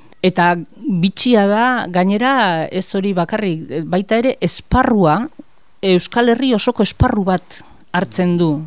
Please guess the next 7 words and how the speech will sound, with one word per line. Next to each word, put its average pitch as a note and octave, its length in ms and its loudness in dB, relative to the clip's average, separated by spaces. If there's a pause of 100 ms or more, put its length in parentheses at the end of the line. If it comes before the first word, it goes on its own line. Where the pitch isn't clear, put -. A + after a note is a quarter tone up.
(100)
eh, F#3+ 240 0
da F3+ 280 2
Nafarroa G#3+ 760 2
eta F#3+ 180 0
iparraldea A3 540 2
barne. G3 420 0 (400)
Eta - 360 -2